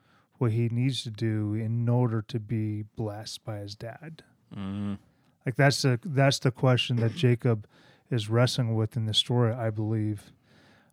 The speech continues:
Speaker 1: Um, but listen to these two blessings and just tell me what you notice about them. Uh, "See, the smell of my son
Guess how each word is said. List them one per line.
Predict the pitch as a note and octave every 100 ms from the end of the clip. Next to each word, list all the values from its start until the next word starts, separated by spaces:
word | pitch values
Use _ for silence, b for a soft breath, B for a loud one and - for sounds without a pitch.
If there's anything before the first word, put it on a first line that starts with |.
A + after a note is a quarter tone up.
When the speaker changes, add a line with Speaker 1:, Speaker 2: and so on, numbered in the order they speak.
| -
Speaker 1:
Um, | C3+ B2 A#2 A#2
but | A2 C#3+ C#3 G4
listen | D#4+ D#3+ E3+ - G3
to | - E3+
these | D3 C3
two | - C3+
blessings | B2 A2+ - A2+ A#2 - - - -
and | D3 C3 B2+ B2 A#2+ - b b b b
just | D#3+ - - _
tell | - D#3+
me | F3+
what | D3+ D3 -
you | B2
notice | B2 B2 B2 A#2 - -
about | C#3+ A2+ G#2+ G#2+
them. | - G3 G3 - _ _ _ _ _ b b b b
Uh, | C#3+ C3
"See, | - G3
the | G#3
smell | - - D#3+
of | D3
my | C#3+
son | - C3+ B2 A#2 B2+